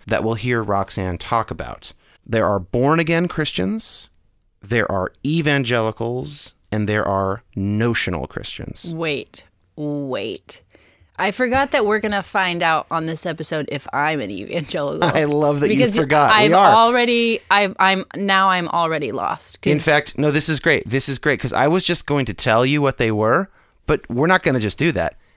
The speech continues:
Speaker 1: We're gonna quiz you in real time as we learn what the nine tenets of Barna's evangelical test are, and we are at the same time gonna determine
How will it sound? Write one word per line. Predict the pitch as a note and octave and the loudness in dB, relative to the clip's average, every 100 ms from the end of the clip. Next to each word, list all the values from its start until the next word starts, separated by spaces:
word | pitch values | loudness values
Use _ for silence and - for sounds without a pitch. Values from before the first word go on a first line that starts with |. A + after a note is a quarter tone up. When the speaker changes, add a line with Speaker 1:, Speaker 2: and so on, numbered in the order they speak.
| _ - | _ -10
Speaker 1:
We're | A#2+ F3 | 0 2
gonna | G3 F#3 D3 | 4 2 0
quiz | - E3 E3+ B2 | 0 0 0 0
you | A2+ - | -2 0
in | D3+ D#3 | 0 2
real | C#3+ C#3+ C3 | 2 2 2
time | - C#3+ A2+ F#2 | 0 2 2 0
as | A2 C#3 D#3+ | 2 2 2
we | F3+ F#3+ | 0 2
learn | F#3 G3 F3+ G#2 F2 - _ _ _ | 4 4 4 2 -2 -10 _ _ _
what | - C3+ C#3+ | 0 0 2
the | C3 | 0
nine | A#2+ A#2 C3 C#3+ D#3+ F3+ F#3+ G#3 G3+ _ - | 2 2 2 4 4 4 2 0 -6 _ -4
tenets | E3 D3 A#2 - - - - _ _ G#2+ | 0 2 0 -2 -6 -8 -14 _ _ -8
of | G#2 A#2+ | -4 2
Barna's | A#2+ C3+ C#3+ - | 2 4 0 -2
evangelical | B2+ B2 A#2+ A#2 G#2+ G2+ | -2 0 0 0 0 -2
test | G#2 G2 F#2+ | -2 -2 -2
are, | G2+ | -2
and | G#2+ A2 | 0 0
we | B2 | 0
are | B2 | 0
at | - A#2+ | -2 -2
the | A#2+ | -4
same | - F#3 G3+ B3 B3+ | -2 0 2 2 0
time | F3 C3+ A#2+ | 2 2 2
gonna | A2+ A2+ | 0 -2
determine | G#2+ - A#2+ A2+ F#2 F2+ | -4 -4 -2 0 -2 -6